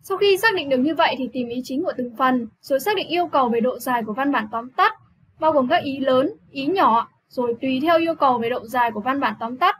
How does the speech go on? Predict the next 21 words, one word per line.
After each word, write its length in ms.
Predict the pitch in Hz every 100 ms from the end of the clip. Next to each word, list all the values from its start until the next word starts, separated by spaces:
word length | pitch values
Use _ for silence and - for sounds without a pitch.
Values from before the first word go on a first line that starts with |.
| _
mà 140 | 247
lựa 220 | 233 254 -
chọn 220 | 311 -
ý 140 | 254
lớn 300 | 240 247 262 -
hay 200 | - 320
ý 120 | 247
nhỏ 260 | 269 277 -
từ 80 | 220
văn 200 | 226 269
bản 200 | 226 208
gốc 240 | 294 392
mà 80 | 330
các 100 | 247
em 180 | 277 277
đã 120 | 269
khai 220 | - 302
thác 220 | 311 392 302
được. 220 | 277 254 - _ _ _ _ _ _ _ _ _ _ _ _ _ _ _ _ _ _ _ _ _ _ _ _ _ _ _ _ _ _ 277
Ví 120 | 285
dụ, 180 | 370